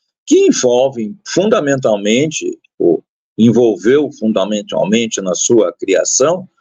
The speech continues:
a defesa da democracia, né, que do, do nosso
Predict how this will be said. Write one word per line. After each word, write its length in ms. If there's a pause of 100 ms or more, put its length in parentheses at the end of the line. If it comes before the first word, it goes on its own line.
(200)
a 100
defesa 560
da 140
democracia, 880 (760)
né, 420
que 160
do, 220
do 180
nosso 400